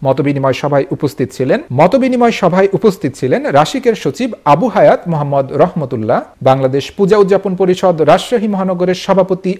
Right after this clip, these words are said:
অলোক কুমার দাস, সাধারণ সম্পাদক অ্যাডভোকেট শরৎ চন্দ্র সরকার, হিন্দু বৌদ্ধ খ্রিস্টান ঐক্য পরিষদ রাজশাহী মহানগরের সাধারণ সম্পাদক শ্যামল কুমার ঘোষ। ধূমপান ও তামাকজাত দ্রব্য ব্যবহার নিয়ন্ত্রণ আইনের অধিকতর বাস্তবায়নে এবং তামাকের বহুজাতিক কোম্পানিগুলোর অবৈধ বিজ্ঞাপন,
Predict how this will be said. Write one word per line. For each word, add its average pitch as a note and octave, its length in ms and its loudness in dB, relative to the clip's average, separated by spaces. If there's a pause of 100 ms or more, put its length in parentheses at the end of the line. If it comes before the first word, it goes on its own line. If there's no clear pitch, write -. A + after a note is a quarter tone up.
অলোক G3 280 2
কুমার A2+ 320 -4
দাস, D3+ 220 0 (160)
সাধারণ A#3 380 4
সম্পাদক G3+ 420 0
অ্যাডভোকেট D#3 520 0
শরৎ A3 440 -2
চন্দ্র A#2 300 -4
সরকার, D3+ 420 -2 (240)
হিন্দু G#3+ 400 0
বৌদ্ধ D#3 460 0
খ্রিস্টান G3+ 360 -4 (100)
ঐক্য E3 240 -4
পরিষদ D3 420 -2 (120)
রাজশাহী D#3+ 460 -2
মহানগরের D3 500 -4
সাধারণ C3 380 -4
সম্পাদক B2+ 540 -2
শ্যামল E3+ 360 -2
কুমার A#2 340 -4
ঘোষ। A2 220 -6 (640)
ধূমপান A3 640 4
ও E3 100 2
তামাকজাত A#3+ 640 2
দ্রব্য G#3+ 300 2
ব্যবহার F#3+ 560 4
নিয়ন্ত্রণ F#3 360 0
আইনের E3+ 400 2
অধিকতর D3+ 420 2
বাস্তবায়নে C3+ 680 0
এবং E3 340 -4
তামাকের D#3 480 0
বহুজাতিক G#3 640 0
কোম্পানিগুলোর F#3 720 2
অবৈধ E3 400 0
বিজ্ঞাপন, C#3+ 600 -2